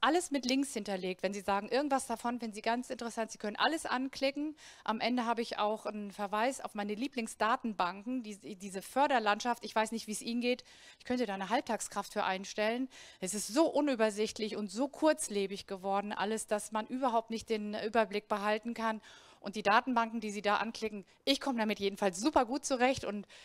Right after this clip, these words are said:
vielleicht wollen Sie es ja nutzen. Ähm, genau, was ich Ihnen erzählen möchte, die Impulsberatung, die da oben in so bräunlich, ähm, erscheinen,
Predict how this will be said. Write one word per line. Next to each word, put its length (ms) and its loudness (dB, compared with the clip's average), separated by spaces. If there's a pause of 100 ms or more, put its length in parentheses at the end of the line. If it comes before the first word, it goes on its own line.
(100)
vielleicht 260 4
wollen 160 2
Sie 80 -10
es 100 -12
ja 100 -4
nutzen. 480 -10 (1300)
Ähm, 580 4
genau, 300 6
was 140 6
ich 100 -4
Ihnen 100 4
erzählen 420 4
möchte, 300 4
die 140 0
Impulsberatung, 1000 2
die 140 -4
da 200 6
oben 280 2
in 320 0
so 360 2
bräunlich, 840 4
ähm, 360 -2
erscheinen, 840 0